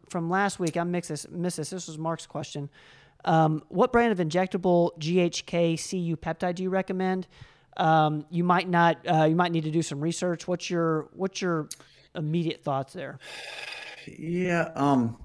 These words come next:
Speaker 2: let me get back with you on that, Mark. There's, there's a couple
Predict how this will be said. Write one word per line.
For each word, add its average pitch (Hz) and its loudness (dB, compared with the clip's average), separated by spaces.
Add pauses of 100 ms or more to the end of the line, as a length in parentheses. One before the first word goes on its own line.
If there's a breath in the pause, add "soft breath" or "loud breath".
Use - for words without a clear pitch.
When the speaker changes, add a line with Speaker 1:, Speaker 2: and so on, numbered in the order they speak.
(600)
Speaker 2:
let 185 -12
me 170 2
get 147 0
back 120 4
with 107 2
you 104 2
on 95 0
that, 98 -2
Mark. 87 -6
There's, 90 -8
there's 90 -10
a 87 -14
couple - -10